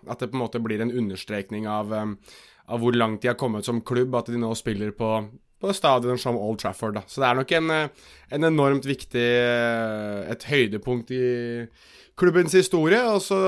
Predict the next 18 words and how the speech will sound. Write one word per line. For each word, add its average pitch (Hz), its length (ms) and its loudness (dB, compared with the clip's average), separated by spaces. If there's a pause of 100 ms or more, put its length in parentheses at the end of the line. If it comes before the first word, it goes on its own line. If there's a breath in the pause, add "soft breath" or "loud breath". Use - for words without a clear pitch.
(380)
um, 147 460 -6 (100)
er 127 260 0
det 135 80 -2
vel 185 140 -2
så 151 200 -6 (280)
at 131 160 -6
jeg 131 160 -4
tipper 123 220 -8
Manchester 123 340 -6
United 127 320 -6
ikke 127 160 -6
akkurat 123 400 -4
sitter 120 240 -8
og 123 60 -8
tenker 117 240 -6
at 113 80 -6
det 113 100 -4
var 113 80 -4